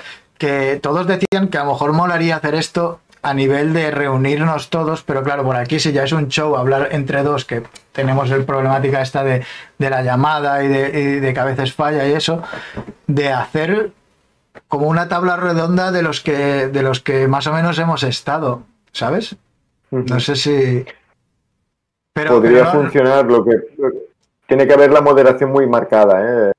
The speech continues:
Speaker 2: El tema de los tiempos y tal, porque si no puede ser un
Speaker 1: Exacto, claro, yo, yo lo que quería hacer era moderarlo yo, pero claro, incluso grabarlo para luego poder resubirlo en algún sitio o algo así, poner cada uno un poco de...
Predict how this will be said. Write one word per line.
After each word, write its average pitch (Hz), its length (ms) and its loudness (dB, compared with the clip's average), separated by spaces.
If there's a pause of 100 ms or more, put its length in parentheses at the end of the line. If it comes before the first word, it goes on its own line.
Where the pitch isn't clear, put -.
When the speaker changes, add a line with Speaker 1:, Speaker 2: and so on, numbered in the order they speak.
(200)
Speaker 2:
El - 60 -16
tema 104 220 0
de 110 80 6
los 104 260 0
tiempos 120 580 2
y 107 80 -8
tal, 95 280 0
porque 95 240 -4
si 101 120 -12
no 101 100 -8
puede 107 180 -2
ser 104 220 -8
un 104 140 -10
Speaker 1:
Exacto, 135 600 -4
claro, 151 240 -4
yo, 147 160 -2
yo 160 120 -2
lo 165 120 -2
que 175 100 -4
quería 170 220 -2
hacer 165 160 -2
era 135 120 -2
moderarlo 131 500 -2
yo, 175 180 -2
pero 156 160 -2
claro, 156 180 -2
incluso 135 380 -2
grabarlo 139 500 -2
para 139 160 -4
luego 139 260 0
poder 147 200 -2
resubirlo 143 420 0
en 143 80 -2
algún 135 220 0
sitio 156 340 0
o 143 40 0
algo 143 160 0
así, 156 280 0
poner 131 460 -2
cada 135 220 -2
uno 139 120 0
un 139 120 0
poco 139 260 -2
de... 135 260 0